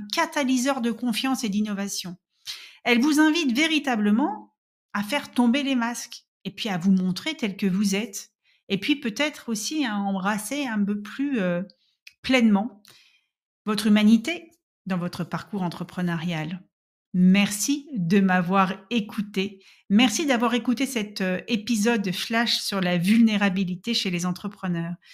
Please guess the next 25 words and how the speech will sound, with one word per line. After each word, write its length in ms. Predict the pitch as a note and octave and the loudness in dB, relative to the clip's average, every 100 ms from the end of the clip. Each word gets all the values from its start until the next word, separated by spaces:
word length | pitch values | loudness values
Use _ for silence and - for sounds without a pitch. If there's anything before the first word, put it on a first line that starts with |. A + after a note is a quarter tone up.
| - _ _ | -20 _ _
J'espère 380 | - G#3 G#3 E4 | -4 -2 0 0
que 100 | C4+ | 2
vous 160 | A3 G3+ | 2 2
vous 160 | G3+ | 2
sentez, 540 | G#3 A3+ G#3 A3+ G#3+ F#3+ | 2 0 2 2 2 2
euh, 240 | F3 E3+ - | 0 -4 -2
inspiré, 600 | G3+ G#3 A3+ A#3 G4+ - _ | -2 0 -2 -2 -4 -8 _
inspiré 440 | B3 A#3+ C4 C4 C#4 | 0 0 2 4 6
à 60 | |
vous 240 | G#3+ G#3+ B3 | 6 6 6
ouvrir 280 | A#3 C#4 B3+ | 6 4 2
un 100 | G#3+ | 0
petit 140 | G#3 | 0
peu 120 | G3+ F#3+ | -4 -4
plus 320 | - D#4 - | -4 -6 -4
et 60 | |
puis 160 | G#3 G3+ | -6 -6
peut-être 440 | - G#3+ C4+ C4+ | -8 -4 -4 -2
à 60 | G#3 | -2
partager 480 | G#3 - A#3 G#3+ B3+ | -2 -2 0 2 4
un 140 | A3+ | 4
peu 160 | G#3 G3+ | 2 0
plus 240 | - A#3 | 0 2
de 100 | G#3+ | 4
vous-même. 540 | G3+ A3+ G3 G#3 E3 | 6 4 4 0 -2